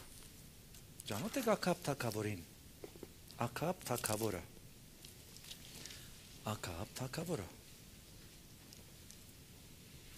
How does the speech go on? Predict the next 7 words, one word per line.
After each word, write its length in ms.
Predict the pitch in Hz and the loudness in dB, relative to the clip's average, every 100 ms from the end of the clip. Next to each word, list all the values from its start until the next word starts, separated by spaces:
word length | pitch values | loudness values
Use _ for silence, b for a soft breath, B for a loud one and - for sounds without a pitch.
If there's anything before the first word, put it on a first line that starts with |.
| - - - - - - - - - - - - - - - - - - - - - | -6 -2 -2 -4 -6 -4 -4 -6 -10 -8 -6 -6 -4 -4 -6 -8 -10 -12 -12 -12 12
Երրորդ 360 | 120 247 233 - | 12 12 12 12
թագավորաց 760 | 139 - 123 110 123 151 - - | 10 12 10 12 10 12 12 12
քսանմեկերորդ 760 | - 156 139 165 180 117 104 | 12 12 12 12 12 12 10
գլխում 460 | 120 101 - 120 107 | 6 6 6 4 2
կգարթանք 600 | 107 110 104 - - 127 | 2 6 6 8 6 6
իր 120 | 117 113 | 4 6
մասին։ 400 | 98 - 104 | 12 12 12